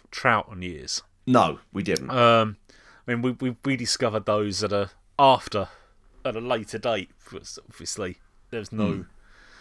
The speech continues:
Speaker 1: no repeats of that sort of thing. And probably the way we, we find out about, we, we actually found out more about Doctor Who than anything was through Terrance Dicks.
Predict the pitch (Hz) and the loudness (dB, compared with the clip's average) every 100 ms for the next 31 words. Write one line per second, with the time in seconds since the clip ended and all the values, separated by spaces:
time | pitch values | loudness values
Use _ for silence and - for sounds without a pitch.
0 | - - _ _ _ - 120 113 104 101 | -20 -20 _ _ _ -8 0 0 0 -4
1 | 101 - 107 - - - - _ _ _ | -4 -4 -4 -4 -6 -6 -10 _ _ _
2 | _ - 123 - 104 - - 82 82 - | _ -4 -4 -2 -4 -4 -6 -6 -8 -8
3 | 85 - - - 131 196 196 123 117 123 | -8 -10 -4 0 4 6 6 4 2 4
4 | 151 131 120 117 107 _ _ _ _ _ | 4 4 2 -2 -4 _ _ _ _ _
5 | _ _ - - - - _ _ - 127 | _ _ -20 -20 -20 -20 _ _ -8 -8
6 | 113 135 120 117 123 123 107 104 95 117 | -2 0 0 4 4 2 0 -2 -2 -6
7 | 120 107 135 123 - 117 - 120 113 113 | -12 -6 -4 -4 -4 -4 0 0 2 -2
8 | 123 123 117 104 113 - 110 107 - 101 | 0 0 0 0 0 -2 -6 -8 -8 -2
9 | 123 107 95 _ _ _ - - _ _ | -2 -2 -4 _ _ _ -20 -20 _ _
10 | 117 117 131 131 104 85 - 101 - 117 | -4 0 0 0 -2 -6 -8 -10 -6 -2
11 | 101 95 _ - - 123 98 - - - | -2 -4 _ -20 -4 -2 -2 -6 -12 -14
12 | - - | -10 -8